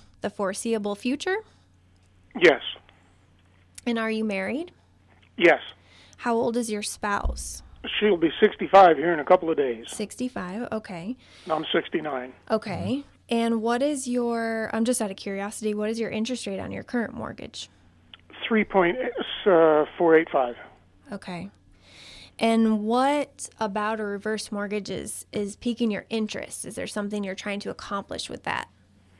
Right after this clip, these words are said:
Speaker 2: Well, if my wife gets into a retirement situation, um, having enough monthly income to, uh, handle it,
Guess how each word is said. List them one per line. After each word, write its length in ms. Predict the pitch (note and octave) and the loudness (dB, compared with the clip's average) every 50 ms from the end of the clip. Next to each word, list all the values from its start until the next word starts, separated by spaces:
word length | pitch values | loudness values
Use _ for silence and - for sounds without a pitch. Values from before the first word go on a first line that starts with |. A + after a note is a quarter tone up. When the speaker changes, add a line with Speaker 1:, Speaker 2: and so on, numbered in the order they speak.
| - - - - - _ - - - | -20 -20 -20 -20 -20 _ -18 -4 2
Speaker 2:
Well, 300 | F3+ E3 E3 D#3+ D#3 D#3+ - A#4+ G4 | 6 6 6 6 4 0 -6 -2 2
if 160 | A3 F3 - - F#3 | 2 2 2 2 2
my 160 | F#3 E3+ E3 | 4 4 6
wife 320 | D#3+ E3 F3+ F#3+ F#3 - - - - - _ _ - A4+ A4 G4 G3 D3+ D3+ | 8 10 12 12 12 10 8 4 -16 -18 _ _ -14 -12 -10 -10 -10 -4 -2
gets 180 | - D#3+ - - | -2 -2 0 0
into 220 | F#3+ E3+ D#3 E3 | 0 0 2 2
a 120 | D3+ C#3+ C#3 | 2 4 2
retirement 760 | C3+ C3+ C#3+ C#3 - - F#3+ F#3+ F3+ E3+ D#3 C3+ C3 D3+ - _ _ _ _ _ _ - - | 2 0 -4 -6 0 4 6 6 6 6 4 2 -2 -6 -8 _ _ _ _ _ _ -8 -4
situation, 640 | - D#3+ - - D#3+ D3 C3+ C3 B2 - - C3 - - _ _ _ - - - - - - - _ - _ _ - | -4 -2 -2 0 2 2 2 2 2 -2 -4 -8 -10 -14 _ _ _ -20 -20 -20 -20 -20 -20 -20 _ -20 _ _ -2
um, 440 | - C3 C3 B2+ C3+ - C3 - - _ - - _ _ - - - _ _ _ - | 0 0 0 0 -2 -4 -10 -16 -18 _ -20 -20 _ _ -20 -20 -20 _ _ _ -2
having 320 | - D3 D3+ D3 C#3+ C#3 | 2 2 2 2 0 -2
enough 240 | C#3 D3 D#3 C#3 - - - - - - | -2 0 0 0 -2 -4 -10 -20 -16 -12
monthly 540 | F3+ D#3 D3+ D#3 D3+ - - D3 D3 D#3+ D3+ | -6 -2 -2 -2 -2 -2 -2 -2 -2 -2 -2
income 520 | D#3+ E3+ D#3+ - - D3+ D3 C3+ C3+ B2+ - - - - - - - _ - - - | -2 -2 -2 0 0 0 0 0 -4 -10 -14 -18 -20 -20 -20 -20 -20 _ -18 -8 -4
to, 320 | - E3 C#3+ C#3 C3+ C#3 C3+ | -2 -2 -2 -2 -2 -2 -2
uh, 100 | C3 B2+ | -2 -2
handle 420 | C3 C3+ E3 F3 E3+ D#3 C3+ - | -2 -2 0 0 0 -2 -4 -6
it, 100 | - - | -8 -10